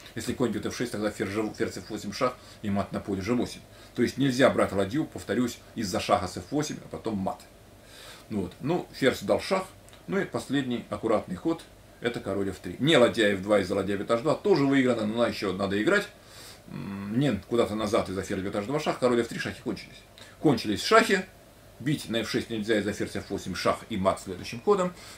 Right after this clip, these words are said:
Короче говоря, сдался Александр Предки, а Кирилл Алексеенко одержал вот такую очень убедительную, ну,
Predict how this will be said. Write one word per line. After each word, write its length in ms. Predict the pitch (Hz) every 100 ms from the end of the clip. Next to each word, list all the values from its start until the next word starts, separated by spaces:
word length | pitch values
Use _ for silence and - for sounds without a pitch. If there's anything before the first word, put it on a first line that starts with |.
| -
Короче 260 | 147 202 147
говоря, 380 | 147 160 156 - -
сдался 580 | 110 117 151 - 92 - - -
Александр 420 | - 107 - 101 95
Предки, 380 | 190 190 156 -
а 340 | 123 120 120
Кирилл 200 | 127 117
Алексеенко 420 | 117 117 180 156 113
одержал 300 | 104 127 135
вот 100 | 113
такую 260 | 104 107
очень 280 | 107 113 107 - -
убедительную, 760 | 104 101 98 147 123 123 120 107 - -
ну, 180 | 151